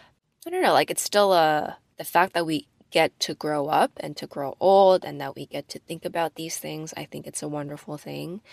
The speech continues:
And I really still do believe that the universe won't ever give you anything that you can't handle or, like, present you with opportunities that you can't handle. So even though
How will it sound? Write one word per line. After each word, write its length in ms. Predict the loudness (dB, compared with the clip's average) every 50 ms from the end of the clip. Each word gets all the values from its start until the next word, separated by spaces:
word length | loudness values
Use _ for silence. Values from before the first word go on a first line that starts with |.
| -20 -20 -20 -20 -20 _ _ _ _ -10
And 580 | -8 -6 -6 -6 -6 -6 -8 -8 -10 -10 -10 -8 -6
I 60 | -6
really 280 | -4 -2 -2 -2 -2
still 360 | -2 -4 -4 -4 -4 -4 -4 -4
do 180 | -4 -6 -6
believe 420 | -6 -6 -8 -6 -6 -6 -8 -8 -8
that 280 | -6 -6 -6 -6 -6 _ -12
the 100 | -10 -8
universe 500 | -6 -6 -6 -6 -6 -6 -4 -4 -4 -6
won't 160 | -6 -8 -10 -10
ever 240 | -12 -12 -12 -12 -14 _ -12
give 160 | -10 -10 -8
you 160 | -8 -6 -6
anything 460 | -6 -8 -10 -10 -10 -10 -10 -8 -8
that 140 | -8 -8 -10
you 80 | -10 -14
can't 280 | -12 -12 -12 -12 -12
handle 480 | -12 -14 -14 -12 -10 -8 -6 -6 -6 -6
or, 180 | -8 -8 -6
like, 340 | -6 -4 -4 -6 -6 -10 _ _ -20 -20 -20 -20 -20 -20 _
present 480 | -10 -6 -6 -4 -4 -4 -4 -4 -6 -6
you 60 | -6
with 180 | -8 -8 -8 -10
opportunities 840 | -10 -10 -10 -12 -12 -10 -8 -8 -8 -8 -8 -8 -8 -8 -8 -10
that 180 | -10 -10 -12 -12
you 80 | -14 -16
can't 300 | -16 -16 -16 -14 -14 -14
handle. 440 | -14 -14 -12 -12 -10 -10 -8 -8
So 440 | -8 -8 -8 -8 -8 -8 -10 -10 -12 _ _ -20 -20 -20 _ _ _ _ -8
even 420 | -6 -4 0 2 2 2 2 0
though 560 | 0 0 2 2 2 2 0 0 -2 -4 -6